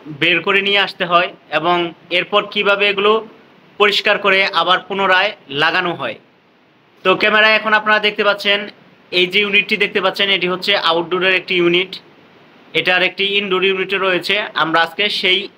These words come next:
ইনডোর ইউনিটের কাজ করব। চলুন আমরা সরাসরি ইনডোর ইউনিটে চলে যাই। ভিউয়ার্স, আপনারা লক্ষ্য করুন, এই এসিটির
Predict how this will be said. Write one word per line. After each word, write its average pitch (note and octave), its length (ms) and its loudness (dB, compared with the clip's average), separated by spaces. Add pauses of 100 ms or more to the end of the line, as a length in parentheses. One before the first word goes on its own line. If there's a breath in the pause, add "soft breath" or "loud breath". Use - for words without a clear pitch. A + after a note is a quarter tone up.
(120)
ইনডোর F3 360 0
ইউনিটের F#3 400 0
কাজ E3+ 260 -2
করব। E3 360 -4 (420)
চলুন F3+ 240 0
আমরা F#3 200 2
সরাসরি F#3 540 0 (500)
ইনডোর F3 300 0
ইউনিটে F#3 440 -2 (160)
চলে F3 240 2
যাই। B2 200 -2 (1300)
ভিউয়ার্স, A3 360 6
আপনারা A3+ 240 2
লক্ষ্য A3 280 2
করুন, A3 440 0 (840)
এই G3+ 300 2
এসিটির G#3 640 0